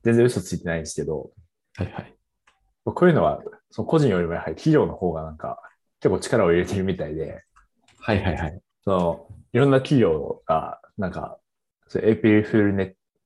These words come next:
Speaker 1: 用のネタをこう温めているみたいなんですよね。
Speaker 2: おー、なるほど、なるほど。
Speaker 1: はい。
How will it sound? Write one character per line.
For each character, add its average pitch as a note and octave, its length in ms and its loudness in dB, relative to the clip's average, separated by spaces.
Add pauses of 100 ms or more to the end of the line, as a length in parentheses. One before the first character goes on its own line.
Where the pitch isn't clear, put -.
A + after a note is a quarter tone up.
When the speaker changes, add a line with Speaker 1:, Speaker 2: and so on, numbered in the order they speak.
(140)
Speaker 1:
用 F#2+ 200 2
の F2+ 100 -2
ネ F2+ 160 0
タ F#2 140 0
を - 300 -4
こ - 200 -6
う G2+ 160 -6
温 G2+ 180 -2
め E2+ 100 -6
て D#2+ 120 -10
い D#2 60 -8
る - 180 -18 (400)
み G#2 80 0
た F2 80 0
い C#2+ 60 -8
な D2 80 -12
ん D2+ 40 -14
で - 40 -16
す - 100 -16
よ D#2 60 -10
ね。 - 240 -8 (640)
Speaker 2:
お F2+ 300 0
ー、 E2+ 100 -6
な F#2 60 0
る F2+ 40 0
ほ E2+ 140 -4
ど、 D#2+ 60 -10
な F2 60 -8
る E2 60 -8
ほ E2 80 -8
ど。 - 100 -14
Speaker 1:
は F#2 160 -8
い。 - 140 -16